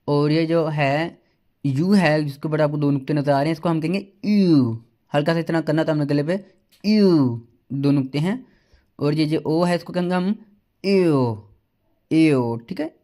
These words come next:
एओ। अब मैं यहाँ से भी आपको थोड़ा सा समझाता हूँ कि प्रोनाउंसिएशन, ये देखें जो मैंने आपको समझाया है, ये लेटर्स हैं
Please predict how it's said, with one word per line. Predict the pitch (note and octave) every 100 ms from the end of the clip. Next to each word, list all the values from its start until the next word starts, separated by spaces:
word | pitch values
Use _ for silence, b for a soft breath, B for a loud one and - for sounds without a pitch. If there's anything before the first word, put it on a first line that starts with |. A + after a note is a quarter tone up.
| C#3
एओ। | E3+ D3+ B2+ A2+ G#2+ _ _ _ _ _ _ _ _ _ - - b b b b b b b
अब | -
मैं | E3+ E3+
यहाँ | E3 F3+
से | F#3+
भी | F#3
आपको | F3
थोड़ा | F3 E3
सा | E3+
समझाता | F3 D#3+ D3 D3+
हूँ | E3 G#3 A3 _ _ _ - -
कि | D#3+
प्रोनाउंसिएशन, | D3+ D#3+ D#3 D3 D3+ D3+ F#3 E3
ये |
देखें | D#3+ D3+ E3+
जो | D#3+
मैंने | D#3
आपको | D3+ D#3
समझाया | D#3 D3 C#3
है, | D3+ E3+
ये |
लेटर्स | D#3 C#3+ C3+ D#3+
हैं | E3+ B3